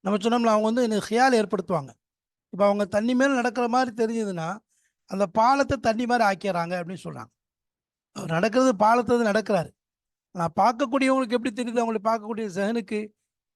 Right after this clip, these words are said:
அது பாலம், அதாவது தண்ணீர் போன்று தெரியும். ஆனா அவங்க நடக்கிறதுல பாலத்துல தான் நடக்கிறாங்க. அப்ப அதை என்ன செஞ்சுறாங்க? அப்படியே என்ன செஞ்சுறாங்க? இது போன்று மாத்திறாங்க. அவங்களுடைய அந்த இதை கொண்டு மாத்திறாங்க. எப்படின்னு சொல்லிட்டு, அது அப்படிப்பட்ட சொல், அந்த மாதிரி நிலைகள் ஏற்படும்.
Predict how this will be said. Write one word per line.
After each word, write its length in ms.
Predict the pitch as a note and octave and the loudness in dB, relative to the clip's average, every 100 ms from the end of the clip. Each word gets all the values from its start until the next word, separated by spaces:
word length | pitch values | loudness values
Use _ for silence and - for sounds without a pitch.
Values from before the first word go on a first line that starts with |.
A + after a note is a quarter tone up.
| - | -6
அது 220 | G#3 C#4 F#4 - _ _ _ _ _ - | -2 0 -2 -6 _ _ _ _ _ 2
பாலம், 380 | G#3+ A#3+ A#3+ | 4 4 2
அதாவது 300 | G3+ G#3 A#3 A3+ | 2 2 2 0
தண்ணீர் 400 | G#3+ A3+ C4 G#3+ | -4 -2 -4 -2
போன்று 200 | B3 A#3+ | -2 -2
தெரியும். 300 | G3 D3+ B2+ _ _ _ _ _ _ G3+ | -8 -10 -12 _ _ _ _ _ _ -6
ஆனா 100 | G#3+ | 0
அவங்க 200 | A3+ B3+ | 0 0
நடக்கிறதுல 520 | A#3+ B3+ C4+ C4 C4 D#4 - _ _ - | 0 0 4 4 4 0 -4 _ _ -6
பாலத்துல 440 | F#3+ G#3 F#3+ F#3 | -4 -2 -4 -6
தான் 160 | G3 G3 | -8 -8
நடக்கிறாங்க. 480 | F3 D#3+ E3+ D3+ D#3 D3+ A#2 _ _ _ - | -10 -10 -10 -8 -6 -6 -8 _ _ _ -10
அப்ப 100 | F#3+ | 2
அதை 140 | A3 C4 | 4 4
என்ன 120 | C4+ | 2
செஞ்சுறாங்க? 380 | C4 C4+ B3 G#3+ | 2 4 4 2
அப்படியே 220 | G3 C4 | 2 2
என்ன 140 | A#3+ | 2
செஞ்சுறாங்க? 420 | G3+ A3 G#3 G#3 D4+ - - _ _ - | -2 -4 -2 -2 -4 -6 -20 _ _ -6
இது 140 | G#3+ A3 | -4 2
போன்று 300 | B3+ C4+ C#4 | 2 2 0
மாத்திறாங்க. 520 | A3 B3 C4 A#3+ F#3 | 0 0 2 2 2
அவங்களுடைய 340 | F3 F#3+ G3+ G3+ | 0 -2 -2 -2
அந்த 140 | F#3 | -2
இதை 160 | G3+ A#3+ | -6 -4
கொண்டு 220 | A#3 C4+ | -4 -2
மாத்திறாங்க. 420 | A#3 G#3 G#3+ F#3 | -2 -2 -4 -4
எப்படின்னு 260 | G3+ G3+ A3 | -6 -6 -4
சொல்லிட்டு, 240 | G#3+ A3 G#3+ - - _ - | -2 -2 -4 -6 -20 _ -4
அது 120 | G#3 | -2
அப்படிப்பட்ட 400 | A3 G#3+ A3+ A#3 A3 | -2 -4 -2 0 0
சொல், 220 | A#3 A#3 | 0 0
அந்த 180 | G3+ A3+ | -2 -2
மாதிரி 200 | B3+ A#3 | -4 -4
நிலைகள் 380 | A3+ A#3+ B3+ | -4 -2 0
ஏற்படும். 380 | B3 A#3+ G#3 D3+ | 0 0 -4 -8